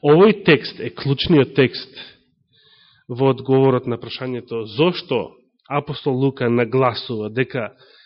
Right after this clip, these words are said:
христијаните било каде во делата на апостолите, кога се крштавале,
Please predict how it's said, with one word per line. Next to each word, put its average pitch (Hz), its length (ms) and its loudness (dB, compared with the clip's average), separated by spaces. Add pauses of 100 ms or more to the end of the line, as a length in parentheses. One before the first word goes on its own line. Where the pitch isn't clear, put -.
(1000)
христијаните 131 960 -2 (280)
било 180 340 0
каде 123 300 -2
во 107 380 -8 (300)
делата 127 400 -2
на 113 120 -4
апостолите, 113 680 -6
кога 135 220 -6
се - 200 -16
крштавале, 127 720 -8